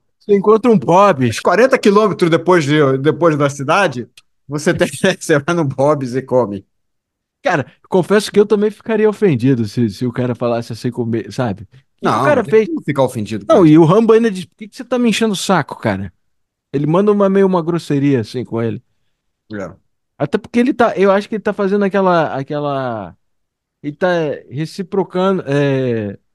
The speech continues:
Speaker 2: É, tá sendo recíproco, com a mesma energia
Speaker 1: Esse
Speaker 2: que o cara tá passando
Speaker 1: É, o cara tá mandando
Speaker 2: pra
Speaker 1: uma
Speaker 2: ele.
Speaker 1: ener-, energia meio fake, tipo, "Pô, você vestido assim, você cortasse o cabelo, talvez você não, você não assustaria a pessoal."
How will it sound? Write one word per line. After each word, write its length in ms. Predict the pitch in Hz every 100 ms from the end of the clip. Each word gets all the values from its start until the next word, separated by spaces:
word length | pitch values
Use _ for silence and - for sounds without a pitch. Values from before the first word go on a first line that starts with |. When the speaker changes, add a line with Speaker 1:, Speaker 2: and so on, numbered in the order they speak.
| _
Speaker 2:
É, 140 | 233 220
tá 100 | 175
sendo 160 | 208
recíproco, 580 | 202 202 156 117 107 110
com 120 | 135
a 40 | 127
mesma 300 | 139 147 151
energia 400 | 156 147 123 151
Speaker 1:
Esse 80 | 156
Speaker 2:
que 60 |
o 40 | 156
cara 220 | 160 160
tá 120 | 160
passando 460 | 160 175 - 151 151
Speaker 1:
É, 20 |
o 40 | 156
cara 140 | 151
tá 80 | 147
mandando 280 | 233 220 233
Speaker 2:
pra 100 | 233
Speaker 1:
uma 40 |
Speaker 2:
ele. 100 | 208
Speaker 1:
ener-, 100 | 180
energia 380 | 175 185 151 196
meio 220 | 185 180
fake, 560 | 160 - 165 185 151 143
tipo, 260 | - 135 - -
"Pô, 240 | 185 196
você 560 | 131 131 123 165 190 180
vestido 420 | 123 131 - 156
assim, 520 | 135 - 139 165 185 139 _
você 120 | - 165
cortasse 400 | 160 143 160 175
o 40 |
cabelo, 460 | 156 127 147 175 170
talvez 300 | 165 143 160
você 100 | 185
não, 240 | 175 156 - _ - - _
você 180 | - 151
não 80 | 156
assustaria 540 | 143 165 - 143 143 139
a 40 |
pessoal." 720 | - 131 - 120 120 135 113